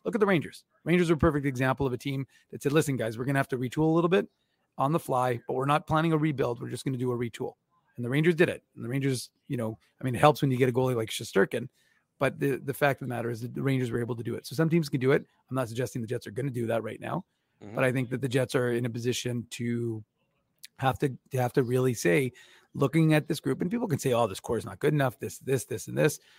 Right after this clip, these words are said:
Speaker 1: But at the end of the day, the West, Jeff O'Neill <laughs> said it, guys, and Jeff O'Neill played a lot of games in the N H L.
Speaker 2: Mm-hmm.
Speaker 1: And I'm,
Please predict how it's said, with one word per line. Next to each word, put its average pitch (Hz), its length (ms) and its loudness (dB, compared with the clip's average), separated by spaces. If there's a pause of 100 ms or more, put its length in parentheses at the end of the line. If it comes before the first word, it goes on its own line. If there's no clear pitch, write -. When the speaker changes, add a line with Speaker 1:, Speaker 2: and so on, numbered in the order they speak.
(180)
Speaker 1:
But - 80 -8
at 131 40 -8
the 143 100 6
end 175 80 8
of 202 60 4
the 185 40 2
day, 131 280 0 (200)
the 131 80 -2
West, 123 460 0 (360)
Jeff 190 220 6
O'Neill 277 160 10
<laughs> - 120 4
said - 220 6
it, 123 80 -2
guys, 104 240 -6
and 123 120 -6
Jeff - 180 -2
O'Neill 233 180 4
played 175 200 2
a 147 60 2
lot 139 540 6
of 139 200 -6 (220)
games 147 380 -2
in 135 120 -6
the 131 120 -6
N 135 100 -2
H 131 240 -4
L. 107 240 -4 (220)
Speaker 2:
Mm-hmm. 120 200 -8 (100)
Speaker 1:
And 123 500 -6 (400)
I'm, 127 360 -4